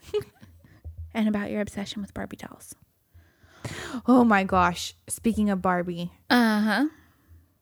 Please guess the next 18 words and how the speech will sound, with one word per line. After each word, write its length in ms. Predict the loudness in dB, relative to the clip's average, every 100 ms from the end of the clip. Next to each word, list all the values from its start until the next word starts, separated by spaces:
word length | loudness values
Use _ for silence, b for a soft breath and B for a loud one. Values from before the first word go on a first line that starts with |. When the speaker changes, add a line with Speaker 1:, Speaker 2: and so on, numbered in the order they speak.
| _ _ _ -4
Speaker 2:
I 80 | -2
need 160 | 0
to 60 | -2
buy 160 | -2
those 180 | -4 -4
pool 260 | -6 -6 -6
floats. 540 | -6 -6 -8 -10 -14 -16 B B B B B B
Speaker 1:
Hey, 300 | -2 0 0 0
what's 140 | 0
Speaker 2:
I 40 | 4
Speaker 1:
going 80 | 4
on 40 | 4
Speaker 2:
just 120 | 4
Speaker 1:
with 80 | 4
your 80 | 4
Speaker 2:
need 40 |
that. 140 | 2 0
Speaker 1:
pool? 120 | -2